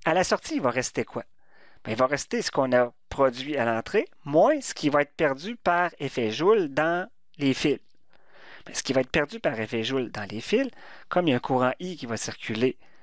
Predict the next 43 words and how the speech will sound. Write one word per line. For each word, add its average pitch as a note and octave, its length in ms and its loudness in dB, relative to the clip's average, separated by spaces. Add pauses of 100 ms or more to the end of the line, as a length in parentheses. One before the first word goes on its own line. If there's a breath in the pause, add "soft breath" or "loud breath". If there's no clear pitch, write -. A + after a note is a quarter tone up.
(260 soft breath)
dans A2 120 -6
ces A2 160 -4
fils-là, F#3+ 360 2 (320 loud breath)
ben, A3+ 120 -2
la B2 100 4
puissance G#3 380 -2
perdue F#3 400 -2
dans C3+ 200 2 (280)
le C#3 240 4
premier C#3 360 0
fil, A3 300 -2 (160)
je - 80 -18
l'ai B2+ 60 0
appelé B2 380 -2 (180)
P A2+ 220 -2
fil - 280 -6 (100)
un, A#3+ 200 2 (300)
ça - 140 -4
va A2+ 80 2
être A2+ 120 -2
égal C#3 260 2
à G#2 100 -2
la G#2+ 160 -4
résistance D#3 720 0
du B2+ 120 -10
fil G#3 360 -2
fois A3+ 200 2
le F3 140 2
courant E3 540 -2
au F3 120 -4
carré D#3 460 -2
qui - 140 -14
va C3+ 140 0
passer. B2 360 0 (260 soft breath)
Ça, - 100 -6
ça E3 100 0
va B2+ 80 0
être B2+ 80 -2
la A#2 100 2
perte F3+ 300 0
par B2+ 140 0
effet A#2+ 320 -4
Joule D3+ 280 -2